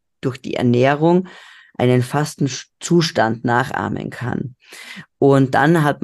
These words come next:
ist man einfach den Schritt weitergegangen und hat einfach das ausprobiert mit den Kindern, ob, ob ich bei den Kindern die,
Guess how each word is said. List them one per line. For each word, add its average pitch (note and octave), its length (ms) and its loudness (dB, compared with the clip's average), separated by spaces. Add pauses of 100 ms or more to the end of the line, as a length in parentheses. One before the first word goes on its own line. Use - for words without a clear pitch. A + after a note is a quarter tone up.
ist B2+ 100 -6
man C3 100 0
einfach B2+ 200 -4
den B2+ 140 -2
Schritt A#2+ 260 -8
weitergegangen B2 840 -2
und A#2 240 -4
hat A#2 220 -4 (240)
einfach A#2+ 280 -2
das A#2+ 160 -6
ausprobiert C3+ 640 0
mit - 180 -6
den A#2 100 -6
Kindern, E3+ 480 2
ob, C3 300 -4 (760)
ob C3+ 200 0
ich C3+ 160 -2
bei A2 120 -2
den A#2 140 -2
Kindern D3 400 -2
die, A#2+ 160 -8